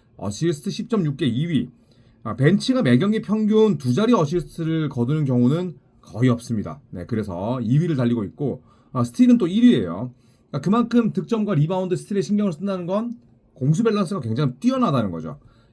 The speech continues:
여기에 야투 시도와 성공 개수 전체 일 위, 그리고 삼 점 시도 개수 전체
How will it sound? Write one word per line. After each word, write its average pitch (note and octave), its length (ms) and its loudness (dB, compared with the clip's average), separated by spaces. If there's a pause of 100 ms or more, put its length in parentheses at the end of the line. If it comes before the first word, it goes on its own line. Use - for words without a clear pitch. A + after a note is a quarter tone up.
여기에 D#3 540 -2
야투 - 320 -10
시도와 A3+ 400 0
성공 A#3 280 4
개수 F#3 200 -2
전체 B2 260 -2
일 F3+ 220 -6
위, G#2+ 260 -4 (240)
그리고 G2+ 280 -8
삼 G#3 220 0
점 G#3+ 160 0
시도 A#3+ 260 2
개수 G#3 320 -4
전체 E3+ 540 -2